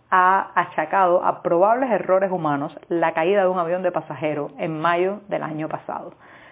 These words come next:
Por otro lado, las autoridades siguen buscando a quienes denominan los cabecillas de la marcha L G B T I del pasado sábado.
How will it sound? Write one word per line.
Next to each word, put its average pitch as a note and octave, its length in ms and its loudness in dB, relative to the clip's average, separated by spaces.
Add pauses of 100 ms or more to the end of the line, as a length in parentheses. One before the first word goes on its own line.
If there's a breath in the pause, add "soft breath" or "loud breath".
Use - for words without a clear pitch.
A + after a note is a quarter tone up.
(140 loud breath)
Por D#4 140 6
otro F4 200 6
lado, E4 300 6
las G#3+ 240 -2
autoridades G#3 720 -2 (340)
siguen C#4 300 -2
buscando D3 560 -4 (240 loud breath)
a - 80 -4
quienes F#3 240 -4
denominan A3 560 -4
los C#4 220 0
cabecillas E3 720 -4
de E3 180 -6
la D3+ 120 -4
marcha E3 600 -6
L G#3 260 0
G F#3 120 2
B E3 100 0
T D#3+ 160 -4
I D#3 240 -4
del D#3+ 160 -6
pasado D3 640 -4
sábado. - 400 -6